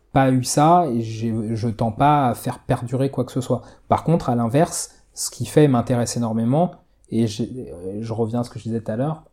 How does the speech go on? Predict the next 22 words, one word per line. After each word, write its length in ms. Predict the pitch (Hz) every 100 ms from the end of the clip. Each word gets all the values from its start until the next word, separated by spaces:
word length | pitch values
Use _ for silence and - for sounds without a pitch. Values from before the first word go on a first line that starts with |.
| _ -
et 100 | 117
ce 80 |
qui 160 | - -
m'intéresse, 440 | 110 107 117 151
c'est 80 | -
de 40 | 113
me 60 |
dire, 220 | 110 147 -
tiens, 240 | - 139
comment 280 | 127 127 131
je 100 | -
peux 140 | - 120
prendre 340 | - - 120
ça 320 | - 165 180 - - _
sans 320 | - - 185
manquer 360 | 175 156 151 160
de 60 | 143
respect 560 | 135 131 - 139 131 _ -
à 140 | 107
son 180 | - 127
travail, 440 | - 117 131 170 185 _ _ _ _ _ _ _ _ _ _ _
en, 380 | - 143 143 143